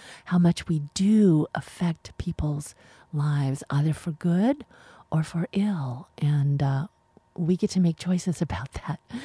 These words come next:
Will people, uh, remember how sweet and kind and compassionate you were to them, or th-, will they remember how critical and sarcastic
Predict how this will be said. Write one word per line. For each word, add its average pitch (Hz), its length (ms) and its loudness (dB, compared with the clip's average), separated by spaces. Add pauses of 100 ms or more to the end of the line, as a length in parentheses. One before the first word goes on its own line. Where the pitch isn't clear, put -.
(240)
Will 151 200 4
people, 170 680 2 (720)
uh, 156 260 4
remember 165 800 6 (140)
how 165 200 0
sweet 185 520 2
and 156 180 0
kind 165 420 2
and 160 160 -2
compassionate 190 640 0
you 202 140 4
were 202 120 4
to - 140 -8
them, 185 420 4
or 160 200 2
th-, 156 200 -4
will 151 140 0
they 156 180 0
remember 170 420 2
how 156 180 0
critical 214 680 0 (600)
and 160 520 4 (760)
sarcastic 175 880 -2